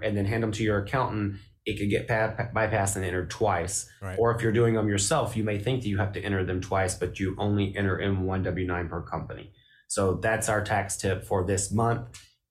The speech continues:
Speaker 1: uh, for you guys as you are getting ready to file your taxes.
Speaker 2: Absolutely. And such a
Speaker 1: And
Speaker 2: simple
Speaker 1: that tax
Speaker 2: way.
Speaker 1: tip comes from Notary Assist, the, I think, one of the best notary, uh, softwares out there, um,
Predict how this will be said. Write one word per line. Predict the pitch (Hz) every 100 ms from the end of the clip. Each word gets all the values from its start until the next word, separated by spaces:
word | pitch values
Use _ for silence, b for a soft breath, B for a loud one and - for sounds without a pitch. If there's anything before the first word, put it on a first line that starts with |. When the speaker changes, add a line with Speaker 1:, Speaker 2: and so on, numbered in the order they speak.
| -
Speaker 1:
uh, | 92 92
for | - 107
you | 104
guys | 110 104 104 98 -
as | 101 98 101
you | 98
are | 95
getting | 95 92
ready | 92 87 85
to | 85
file | 71
your | 82
taxes. | 85 - - - - - -
Speaker 2:
Absolutely. | 127 107 - 107 98 92 -
And | 117
such | - 151 151
a |
Speaker 1:
And |
Speaker 2:
simple | 113 110
Speaker 1:
that | 160 -
tax | 123 120
Speaker 2:
way. |
Speaker 1:
tip | 107 - -
comes | 110 104
from | 110 98
Notary | 98 135 151
Assist, | 151 - 160 160 - - b b b b b 101
the, | 110 104 107 - -
I | 95 113
think, | 117 113 101
one | 113
of | 104
the | 101
best | 92 104 107 - - -
notary, | 107 104 104 - -
uh, | 98 92
softwares | 90 113 110 110 101
out | 104 123 120
there, | 131 127 123 B B B -
um, | 101 92 87 80